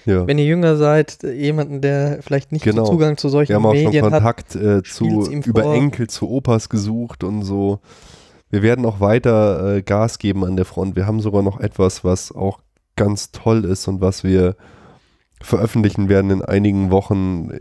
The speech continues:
Speaker 1: Jetzt kann ich noch nichts drüber sagen, aber es, es, es wird kommen. Und dann haben wir unser ganzes Pulver verschossen. Dann gibt's hier die normalen Erfolgsfans, wie sie unwissend und Chips fressend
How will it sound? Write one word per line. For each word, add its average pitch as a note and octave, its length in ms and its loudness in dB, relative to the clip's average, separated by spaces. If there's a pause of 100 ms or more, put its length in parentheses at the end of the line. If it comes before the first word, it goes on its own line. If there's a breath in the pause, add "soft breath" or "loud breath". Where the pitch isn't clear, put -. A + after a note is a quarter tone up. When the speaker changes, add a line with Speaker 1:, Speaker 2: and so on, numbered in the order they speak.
(180)
Speaker 1:
Jetzt G2 240 -8
kann F#2+ 140 -4
ich F#2 80 -6
noch G2 80 -6
nichts G2 240 -10
drüber F#2 220 -4
sagen, G#2+ 360 -4
aber - 380 -6
es, - 160 -12
es, - 300 -4
es - 260 -2
wird G#2 320 0
kommen. G#2+ 460 0 (1300 loud breath)
Und G2 200 -2
dann G2 100 4
haben F#2+ 120 2
wir F#2 60 2
unser F2+ 200 2
ganzes F2 280 -2
Pulver F2+ 340 0
verschossen. F2 580 -4 (120)
Dann F2+ 140 -2
gibt's F#2 160 0
hier G2 100 4
die F2+ 120 4
normalen F#2 440 2
Erfolgsfans, F2 920 -2 (480 loud breath)
wie F#2+ 120 -2
sie F2+ 200 0
unwissend G#2 840 -2 (140)
und G2 180 -2
Chips - 340 -2
fressend G2+ 680 -4